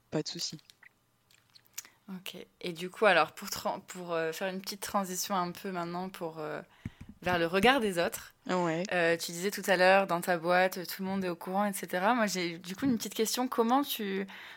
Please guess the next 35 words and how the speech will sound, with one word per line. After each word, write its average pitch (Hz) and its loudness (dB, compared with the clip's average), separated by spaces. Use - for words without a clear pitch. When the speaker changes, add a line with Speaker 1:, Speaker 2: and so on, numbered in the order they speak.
Speaker 2:
comment 247 4
tu 254 -2
sais 262 2
que 247 -2
c'est 220 2
le 202 4
bon 190 0
moment 196 2
de, 180 0
de 170 -6
dire 190 -2
aux 180 -2
autres 196 -2
que 196 -4
t'es 185 -6
diabétique ? 175 -2
Est-ce 190 2
que 185 -2
t'attends 269 4
que, 190 4
qu'ils 233 -2
voient 214 10
ta 202 8
pompe 220 -2
et 190 -2
ton 185 -6
freestyle, 311 2
ou 208 0
est-ce 196 2
que - -2
tu 202 -6
le 190 -6
dis 175 -8
de 185 -2
toi-même ? 208 2